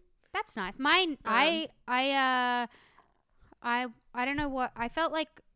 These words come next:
Speaker 1: okay, so I've been going for long walks because to try and get out of the house and, like,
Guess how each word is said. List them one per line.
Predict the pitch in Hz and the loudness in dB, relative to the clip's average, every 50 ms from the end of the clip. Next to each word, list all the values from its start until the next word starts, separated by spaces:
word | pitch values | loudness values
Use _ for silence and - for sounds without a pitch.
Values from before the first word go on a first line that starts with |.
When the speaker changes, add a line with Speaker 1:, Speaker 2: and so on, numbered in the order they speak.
| _ _ _ _ _ _ _ _ _ - | _ _ _ _ _ _ _ _ _ -12
Speaker 1:
okay, | - 277 - 220 | -10 -8 -6 -6
so | 208 - 240 | -4 -4 -2
I've | 220 254 247 | -2 -2 0
been | 220 277 285 285 277 277 262 | 0 0 0 0 0 -2 -4
going | 214 247 247 262 294 294 294 | -2 -2 0 0 0 -2 -2
for | - 349 | -2 -2
long | 302 269 247 240 240 220 | 0 2 0 0 0 -2
walks | 220 226 214 214 - - | -2 -2 -2 -4 -8 -12
because | - 220 214 - 220 208 | -12 -10 -8 -8 -8 -8
to | - 226 | -8 -8
try | - 220 202 202 | -6 -4 -4 -4
and | 214 | -4
get | 214 214 | -6 -6
out | 202 202 202 202 | -4 -4 -4 -6
of | 208 - | -6 -10
the | 190 | -12
house | 185 - 202 175 175 180 - - | -10 -8 -8 -8 -8 -8 -10 -10
and, | 208 190 185 | -10 -10 -8
like, | 175 175 170 - _ - | -8 -10 -10 -12 _ -20